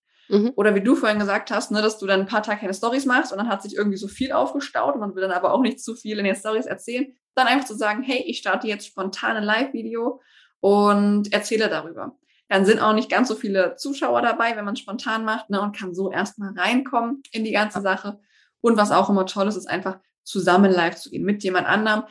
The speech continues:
Speaker 2: Dann hat man eben nicht diese Monolog-Geschichte, sondern
Speaker 1: Mhm.
Speaker 2: ist wirklich im Dialog. Und das hilft einfach auch viel nochmal da,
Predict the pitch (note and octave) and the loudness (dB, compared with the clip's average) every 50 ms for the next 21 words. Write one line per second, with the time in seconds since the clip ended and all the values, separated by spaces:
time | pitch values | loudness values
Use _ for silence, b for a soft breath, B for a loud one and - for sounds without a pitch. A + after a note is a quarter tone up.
0 | b b b G#3+ A3+ G#3 G3+ - F#3+ E3+ F#3 F#3 - F#3+ G3+ G3+ - - F#3+ F3 | b b b -10 -8 -6 -2 0 0 0 0 0 0 0 0 0 -2 -4 -6 -4
1 | F#3 E3+ E3+ E3 - - - - G3+ F#3 F#3+ G#3+ A3+ A#3 A#3 G#3+ G3 G#3 A3 A#3+ | -4 -4 -6 -6 -6 -10 -12 -10 -4 2 4 4 6 6 4 4 4 4 4 4
2 | B3 B3 - - _ - - B3+ - C4 B3 C4+ - C4 F#3+ F#3+ F3+ A3+ B3+ C4 | 4 2 0 -6 _ -8 -6 -4 0 2 2 2 2 2 2 4 4 6 6 6
3 | C#4 D#4 F#3+ F#3+ - - E3 E3+ E3+ - G3+ A3+ A3 G#3+ G#3 G#3 G#3+ G#3+ G#3+ - | 4 4 0 -2 -6 -8 -12 -12 -8 -4 -2 2 2 2 2 2 0 0 -2 -6
4 | b b b b _ F#3 F3 E3+ E3+ - - G3+ F#3 F#3 - D#4+ F3+ F#3+ G3 - | b b b b _ -6 -4 -4 -4 -2 0 -2 -2 -2 -4 -6 -4 0 0 0
5 | - - - _ F#3+ F#3+ F#3 F3+ F3+ F#3+ F#3 E3+ F3 E3+ F3+ E3 E3+ E3+ F3 - | -2 -4 -10 _ -6 -4 -4 -4 -4 -4 -4 -2 -2 -2 0 0 0 0 -2 -4
6 | - | -10